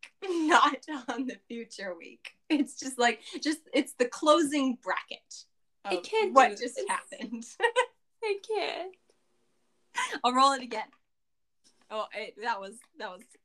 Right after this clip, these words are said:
Speaker 1: a weird crookedness. Yeah, yeah, it's still not doing very well.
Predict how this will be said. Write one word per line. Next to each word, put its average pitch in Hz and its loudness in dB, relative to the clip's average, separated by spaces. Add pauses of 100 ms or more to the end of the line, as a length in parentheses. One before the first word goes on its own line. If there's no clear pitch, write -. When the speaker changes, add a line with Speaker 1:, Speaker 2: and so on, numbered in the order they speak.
(100)
Speaker 1:
a 202 -8
weird 190 -4 (600)
crookedness. 196 -8
Yeah, 240 -4 (220)
yeah, 233 -10
it's 233 -10
still 508 4
not 466 8
doing 415 4
very 415 -4
well. - 4